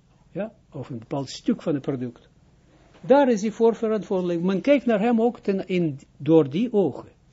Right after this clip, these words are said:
Als onderdeel van dat hele product, welke deel hij neemt, eh,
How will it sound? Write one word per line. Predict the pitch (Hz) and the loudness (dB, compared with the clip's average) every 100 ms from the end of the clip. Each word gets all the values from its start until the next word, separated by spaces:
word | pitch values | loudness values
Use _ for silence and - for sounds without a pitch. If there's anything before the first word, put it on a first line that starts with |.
| _ _ _ _ _ _ _ _ _ _ _ _ | _ _ _ _ _ _ _ _ _ _ _ _
Als | 143 131 - - | -8 -8 -10 -4
onderdeel | 240 262 240 226 202 208 202 | 0 2 4 2 2 2 0
van | - 175 190 | -4 -4 -2
dat | 208 156 | -2 -4
hele | 117 175 214 196 | -4 -2 0 -2
product, | - 139 117 151 180 - _ _ _ _ _ _ | -4 -6 -4 -4 -6 -14 _ _ _ _ _ _
welke | 135 156 190 185 165 147 120 | -6 -2 -2 -2 -2 -2 -2
deel | 156 180 202 170 | 0 0 0 -4
hij | - 123 123 | -10 -14 -12
neemt, | 123 156 175 - _ _ _ _ _ _ _ _ - - | -4 -4 -4 -8 _ _ _ _ _ _ _ _ -14 -14
eh, | - | -16